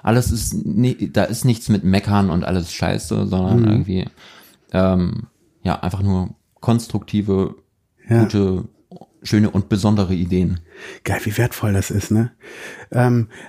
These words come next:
Speaker 2: gib doch mal ein Beispiel, damit man das noch mal kurz, äh, begreifbar macht. Ich will ja auch, dass die Leute, ja, das ist ja Sinn der Sache, dass die Leute eure Plattform mehr benutzen.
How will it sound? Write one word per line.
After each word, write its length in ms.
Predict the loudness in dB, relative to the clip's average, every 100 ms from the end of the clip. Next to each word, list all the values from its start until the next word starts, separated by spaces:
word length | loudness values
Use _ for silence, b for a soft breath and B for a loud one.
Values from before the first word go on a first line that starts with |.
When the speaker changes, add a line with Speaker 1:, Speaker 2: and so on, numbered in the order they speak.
| B
Speaker 2:
gib 140 | -2 2
doch 80 |
mal 140 | 4 4
ein 100 | 4
Beispiel, 600 | 4 2 0 2 4 4
damit 280 | 2 2 2
man 80 |
das 160 | 0 2
noch 100 | 2
mal 140 | 2
kurz, 480 | 0 0 0 -4 -14 -4
äh, 180 | 0 0 0
begreifbar 560 | 0 0 0 0 0
macht. 380 | 2 -2 -4 -16 B B B B
Ich 160 | -4 0
will 80 | 2
ja 160 | 2 -2
auch, 180 | -4 -4 -8 -4
dass 160 | -4 0
die 80 |
Leute, 440 | 2 2 2 0 -2 -8 _
ja, 260 | -6 -2 -2
das 140 | -2 -4 0
ist 40 |
ja 140 | 0 2
Sinn 160 | 2
der 100 | 2
Sache, 220 | 2 0
dass 120 | 0 0
die 40 |
Leute 380 | 0 0 0 0
eure 240 | 0 0 0
Plattform 420 | 0 -2 -2 0
mehr 140 | 2 2
benutzen. 500 | 0 0 -2 -4